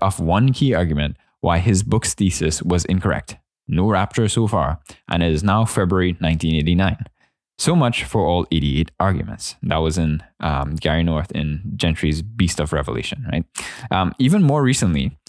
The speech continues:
and infamously, Hal Camping made major news headlines with his rapture predictions in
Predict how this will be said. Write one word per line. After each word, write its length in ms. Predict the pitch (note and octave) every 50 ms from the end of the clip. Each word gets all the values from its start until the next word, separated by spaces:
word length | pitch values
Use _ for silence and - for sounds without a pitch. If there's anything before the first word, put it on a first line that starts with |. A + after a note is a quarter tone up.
| - -
and 420 | - F#2+ G2 F#2 F#2 F#2+ F2+ F2 - - - -
infamously, 720 | A2 B2+ D3 - - F2+ D2 - - C#2 C#2+ D#2+ C#3 - _ - - - -
Hal 220 | - A2 G2+ F#2+ F#2
Camping 560 | - - D#3+ F#3 G3 - G2 D2 B1+ A#1+ - _ _ -
made 340 | F#2+ G2+ G2 G2 F#2 F#2 -
major 380 | F#2+ G2 G2+ G2+ G2 G2 G#2
news 240 | G2 G2 G2 F#2 E2+
headlines 540 | - - F#2 D#2+ D#2 C#2 B1+ C2+ C#2 C#2+ -
with 160 | F#2 F2 E2
his 200 | A2 F#2 E2+ F#2+
rapture 360 | F2 E2+ D#2 D2+ - - B2
predictions 580 | G#2+ - A2 G#2 - - - G#2+ E2+ D2 - -
in 320 | - F#2 F#2+ F2+ F2 F2+